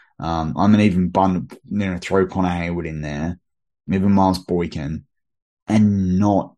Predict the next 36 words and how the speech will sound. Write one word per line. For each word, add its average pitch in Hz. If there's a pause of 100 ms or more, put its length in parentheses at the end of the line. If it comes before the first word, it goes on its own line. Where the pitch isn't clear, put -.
(240)
leverage 90
them 85
through 90
creative 85
offense. 76
It's -
deplorable. 90 (100)
It 92
really 90
is. 71 (220)
I 90
know 101
that 92
word's 92
used 90
previously 95
in, 87
you 80
know, 78 (140)
uh, 82 (540)
uh, 92
Raspberry, 90
but 92 (340)
that 107
is, 113
it's 117
a 110
travesty. 107 (180)
Put 104
it 92
that 82
way. 78
It's 69
an 92
absolute 90
travesty -